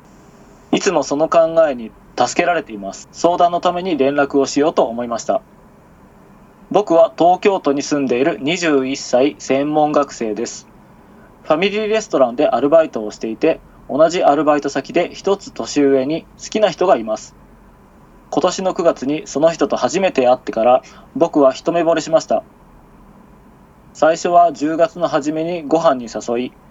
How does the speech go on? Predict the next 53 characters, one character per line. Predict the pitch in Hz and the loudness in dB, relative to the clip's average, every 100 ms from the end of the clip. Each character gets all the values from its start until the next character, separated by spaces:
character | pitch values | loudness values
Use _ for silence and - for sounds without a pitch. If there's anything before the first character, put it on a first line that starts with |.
| - - | -20 -10
二 | 127 | -4
回 | 139 175 190 | 2 2 4
目 | |
は | 180 160 | 4 4
十 | 131 135 156 | 2 -4 -4
一 | 147 | -4
月 | 156 147 151 | -4 -4 0
の | 143 | 2
終 | 139 139 | 4 2
わ | 151 | -2
り | |
に | 185 - _ - | -6 -12 _ -8
お | |
祭 | 131 151 151 143 | 0 0 0 -4
り | |
と | 143 185 - - | 0 -2 -2 -14
居 | |
酒 | 120 139 170 | -4 0 2
屋 | 175 | 0
に | |
誘 | 131 110 107 | -4 -8 -6
い、 | 107 - _ _ - - - _ - - - - | -8 -10 _ _ -20 -20 -20 _ -20 -20 -20 0
誕 | 156 180 | 2 2
生 | 190 156 | 0 0
日 | |
が | 131 | -2
近 | 120 - 143 | -2 -2 2
か | 135 | 2
っ | |
た | - | 2
の | 110 104 | -10 -4
で、 | 127 131 - - - | -2 -2 -4 -20 -20
サ | - 127 | -4 0
プ | 175 | 2
ラ | 175 | 2
イ | |
ズ | 165 | -2
ケ | 185 170 | -6 -6
ー | |
キ | - | -2
と | 180 170 | -2 -2
プ | 139 | -2
レ | 160 | 0
ゼ | 143 | 0
ン | 139 | 0
ト | 190 | 0
を | 160 | 0
用 | 147 | 0
意 | 123 | -4
し | - | -10
ま | |
し | - | -8
た。 | 101 | -10